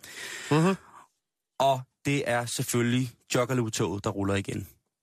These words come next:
Speaker 2: Det er den infamøse fanskare, der tilhører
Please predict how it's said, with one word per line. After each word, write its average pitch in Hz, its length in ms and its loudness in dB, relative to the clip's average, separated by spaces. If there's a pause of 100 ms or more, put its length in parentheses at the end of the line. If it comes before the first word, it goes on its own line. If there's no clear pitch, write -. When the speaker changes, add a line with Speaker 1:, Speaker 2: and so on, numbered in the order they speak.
(380)
Speaker 2:
Det 123 160 4
er 139 240 2 (380)
den 104 240 0
infamøse 131 760 0 (680)
fanskare, 123 680 0
der - 100 -8
tilhører 120 540 2